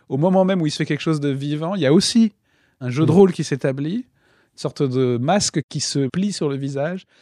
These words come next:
Speaker 1: Les acteurs sont en place, la relation peut commencer,
Speaker 2: Mhm.
Speaker 1: mais elle est déjà un peu figée.
Speaker 2: Alors, ce qu'il faut préciser, c'est que dans ce dialogue ou dans cette opposition entre Jaurès et Bergson,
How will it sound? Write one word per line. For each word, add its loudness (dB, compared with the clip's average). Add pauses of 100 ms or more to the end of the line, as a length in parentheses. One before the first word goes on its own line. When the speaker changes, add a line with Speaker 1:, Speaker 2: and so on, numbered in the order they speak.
(140)
Speaker 1:
Les -4
acteurs 0
sont -6
en -4
place, -6 (320)
la -4
relation -2
peut -6
commencer, -4
Speaker 2:
Mhm. 0
Speaker 1:
mais -4
elle -2
est 0
déjà -2
un -4
peu -8
figée. -14 (220)
Speaker 2:
Alors, 0
ce -12
qu'il -4
faut 2
préciser, 0
c'est -6
que 0
dans 2
ce -2
dialogue 0
ou 0
dans -2
cette -6
opposition 0 (600)
entre -2
Jaurès -2
et -10
Bergson, -4